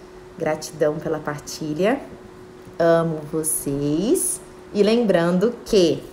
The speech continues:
a gente vai fazer uma série de lives. Então, na semana que vem, a gente vai fazer uma live, eu e a Janaína, aqui juntas, sobre salto quântico. O que que significa salto quântico? É, depois a gente, eu vou fazer uma live sobre nova era,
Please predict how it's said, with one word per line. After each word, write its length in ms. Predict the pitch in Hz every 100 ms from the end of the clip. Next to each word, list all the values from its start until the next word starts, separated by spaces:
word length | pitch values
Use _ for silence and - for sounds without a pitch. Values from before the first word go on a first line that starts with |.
| - -
a 40 |
gente 80 | 170
vai 80 | 185
fazer 180 | 185
uma 120 | 180 180
série 260 | 196 185
de 120 | 214
lives. 640 | 208 160 139 143 185 190 - - - - -
Então, 220 | 180 185
na 120 | 185
semana 380 | 190 208 196 196
que 160 | 196 196
vem, 240 | 175 170
a 20 |
gente 160 | 170 180
vai 100 | 170
fazer 440 | 175 165 165 165 165 - - - - - - - - -
uma 220 | 170 170 170
live, 500 | 160 156 170 208 185
eu 100 | 180
e 40 |
a 40 |
Janaína, 520 | 202 196 180 151 156 220
aqui 240 | - 175
juntas, 540 | 160 151 160 196 - - - -
sobre 220 | - 185 175
salto 360 | - 202 247
quântico. 560 | - 180 160 180 - -
O 40 |
que 100 | 202
que 40 | -
significa 380 | 208 208 220
salto 380 | 190 - 180 180
quântico? 560 | - 151 151 170 - 180 185 - - - - - - -
É, 280 | - 165 160
depois 400 | 175 175 190 180
a 40 |
gente, 140 | 180 180
eu 80 | 180
vou 80 |
fazer 200 | 185 185
uma 140 | 185 170
live 220 | 170 170
sobre 220 | - 175
nova 400 | 185 185 240 240
era, 500 | 190 156 151 175 311